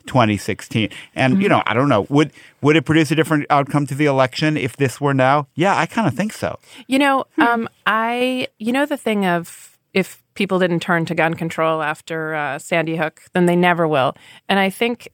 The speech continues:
Speaker 2: the idea that partisanship trumped everything, every single concern stopped with this particular Harvey Weinstein and then the Me Too thing, which was like, we have, we as Democrats have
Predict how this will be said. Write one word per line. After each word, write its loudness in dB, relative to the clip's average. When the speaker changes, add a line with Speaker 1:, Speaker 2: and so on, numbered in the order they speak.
Speaker 2:
the 2
idea 4
that 0
partisanship 0
trumped -2
everything, -4
every 2
single 0
concern -2
stopped -2
with 4
this 2
particular 0
Harvey 2
Weinstein 0
and 0
then -2
the -2
Me -4
Too -4
thing, -4
which -2
was 0
like, 0
we 0
have, -2
we 0
as 0
Democrats -2
have 0